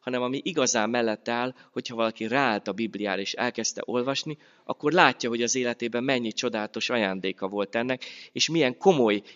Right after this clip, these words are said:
igék és üzenetek vannak benne. De vannak olyan üzenetei a Bibliának, vagy úgy mondjam, alapjai, irányultsága, amely minden üzenetet áthat. Minden üzenetet áthat,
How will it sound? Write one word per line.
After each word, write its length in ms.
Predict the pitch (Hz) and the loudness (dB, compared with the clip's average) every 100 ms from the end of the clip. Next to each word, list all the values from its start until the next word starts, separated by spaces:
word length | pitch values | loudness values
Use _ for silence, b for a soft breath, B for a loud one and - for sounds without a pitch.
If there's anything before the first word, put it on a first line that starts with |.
| B | B
igék 380 | 147 127 113 - | 2 4 2 2
és 140 | 120 | -4
üzenetek 480 | 127 113 104 117 110 | -2 -2 -4 -6 -6
vannak 340 | 123 123 117 | -6 -4 -6
benne. 400 | 117 104 92 90 _ _ _ B B B B B | -4 -6 -6 -14 _ _ _ B B B B B
De 300 | 123 131 127 123 | -2 0 0 0
vannak 440 | 147 220 143 - | 2 6 4 4
olyan 240 | 190 165 | 2 4
üzenetei 500 | 151 151 139 120 123 | 2 2 2 2 0
a 80 | 107 | 0
Bibliának, 640 | 101 120 120 139 143 151 151 | 0 -4 -2 -2 0 -2 -2
vagy 200 | 120 - | -4 -2
úgy 160 | 147 156 | 0 2
mondjam, 380 | 135 120 113 - | 0 0 -2 4
alapjai, 720 | 165 143 117 110 95 87 92 b b | 6 6 4 -2 -2 -4 -8 b b
irányultsága, 760 | - 160 139 113 113 110 123 123 | 2 4 6 4 2 0 0 0
amely 160 | 127 131 | 0 2
minden 460 | 175 240 135 127 | 2 2 6 6
üzenetet 540 | 131 110 104 95 95 98 | 6 2 2 0 -2 -4
áthat. 560 | 78 71 - - _ _ _ _ _ _ | -6 -6 -14 -14 _ _ _ _ _ _
Minden 500 | 180 208 123 107 110 | 2 4 4 2 2
üzenetet 540 | 135 123 101 95 - - | -2 0 0 -2 -8 -6
áthat, 460 | 113 123 - 156 | -4 -2 -2 -4